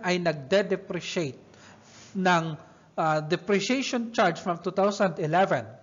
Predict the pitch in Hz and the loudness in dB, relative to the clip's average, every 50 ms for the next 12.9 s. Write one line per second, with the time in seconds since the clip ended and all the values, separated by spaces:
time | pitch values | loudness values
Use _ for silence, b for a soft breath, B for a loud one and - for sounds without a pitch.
0 | - - - 151 - - 190 196 208 196 185 - 185 165 - - 170 147 - - | -18 -12 -12 -8 -4 -4 -2 2 2 0 2 0 -4 -6 -6 -10 -14 -14 -14 -12
1 | - 127 120 139 - 156 131 123 143 147 - - B B B B B B B B | -12 -12 -12 -10 -8 -8 -8 -8 -8 -10 -14 -14 B B B B B B B B
2 | _ _ - 220 214 220 233 233 226 208 - - - - - - 180 175 180 170 | _ _ -2 0 2 2 2 0 -2 -6 -8 -12 -18 -18 -8 -6 -6 -6 -6 -6
3 | 170 160 151 151 - - 156 160 156 156 - 143 139 143 - - - 127 117 117 | -6 -6 -6 -8 -8 -8 -8 -8 -6 -4 -4 -4 -4 -4 -8 -8 -6 -6 -6 -6
4 | 113 117 - b b b b b b b b b _ _ 190 180 160 143 160 147 | -8 -10 -14 b b b b b b b b b _ _ 0 0 0 0 -2 -2
5 | 143 135 127 120 110 110 107 110 - - - _ _ _ _ _ _ _ _ _ | -4 -4 -6 -6 -6 -6 -6 -10 -16 -20 -20 _ _ _ _ _ _ _ _ _
6 | _ _ _ _ _ _ - 175 165 151 147 143 135 135 135 139 - - b b | _ _ _ _ _ _ 2 4 6 6 6 6 4 2 -2 -6 -10 -18 b b
7 | b b b b _ _ - 131 123 120 117 123 123 123 120 113 110 - - _ | b b b b _ _ -14 -12 -12 -6 -4 -2 0 0 -2 -2 -4 -10 -18 _
8 | _ _ _ _ _ _ _ _ _ _ _ _ - - - 165 151 151 156 160 | _ _ _ _ _ _ _ _ _ _ _ _ -18 -8 -6 -4 0 2 2 2
9 | 160 165 151 160 165 165 160 - - - - 180 160 - - 185 180 165 139 131 | 2 0 -2 -2 -4 -4 -6 -8 -8 -8 -8 -6 -2 -2 -2 0 2 2 2 2
10 | 127 - - - B B B B B B B B - - - 151 - - - 151 | 0 -2 -8 -20 B B B B B B B B -8 -4 -2 -2 -2 -2 -2 -2
11 | 147 143 131 123 120 120 123 127 123 - _ b b b b b b b - 131 | 0 0 -2 -2 -2 -4 -8 -12 -14 -18 _ b b b b b b b -10 -6
12 | 120 117 113 110 - - - 113 104 101 98 101 95 95 98 101 98 - | -4 -4 -4 -6 -8 -10 -10 -10 -10 -10 -10 -10 -10 -10 -12 -14 -16 -18